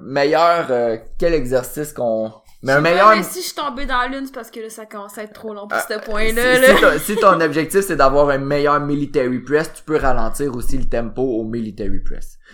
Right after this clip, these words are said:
Speaker 1: Donc, c'était nos deux points. Juste rappeler vite, vite, le, l'avantage de faire de l'excentrique pour la force,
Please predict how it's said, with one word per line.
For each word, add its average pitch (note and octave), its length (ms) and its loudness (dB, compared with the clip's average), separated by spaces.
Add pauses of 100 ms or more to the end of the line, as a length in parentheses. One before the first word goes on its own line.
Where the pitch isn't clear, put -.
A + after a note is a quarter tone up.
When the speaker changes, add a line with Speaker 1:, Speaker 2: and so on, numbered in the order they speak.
(100)
Speaker 1:
Donc, F3+ 240 4
c'était F#3 180 -2
nos F3+ 160 -2
deux E3+ 220 4
points. F3+ 340 0 (380)
Juste E3+ 260 0
rappeler D#3+ 340 0
vite, D3 220 -4
vite, E3+ 320 -4 (580)
le, D3+ 300 2
l'avantage D#3+ 520 4
de D3+ 100 0
faire C#3+ 180 2
de C3+ 60 -2
l'excentrique C#3 500 -4
pour C#3 140 -4
la B2 120 0
force, D3 440 -2